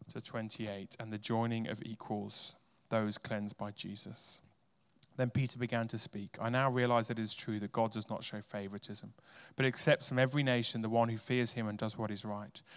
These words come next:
You know the message God sent to the people of Israel, announcing the good news of peace through Jesus Christ, who is Lord of all.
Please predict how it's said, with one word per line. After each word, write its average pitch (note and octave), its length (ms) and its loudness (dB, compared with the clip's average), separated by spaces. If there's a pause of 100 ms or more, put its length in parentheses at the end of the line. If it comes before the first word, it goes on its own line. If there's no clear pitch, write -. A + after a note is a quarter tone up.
(160)
You D3 100 8
know E3+ 220 12
the F3 100 12
message C#3+ 400 6
God C3+ 180 8
sent C3+ 260 4
to B2+ 60 -2
the A#2 60 0
people A#2 300 0
of A2+ 120 0
Israel, A2+ 360 0
announcing B2+ 420 4
the A#2+ 80 2
good A#2+ 180 4
news A#2+ 200 4
of A2+ 120 -4
peace - 520 -2 (340)
through C3 400 6
Jesus A#2 400 4
Christ, A2 480 2
who B2 80 2
is A2+ 140 2
Lord B2 280 6
of A#2 140 2
all. A#2+ 420 4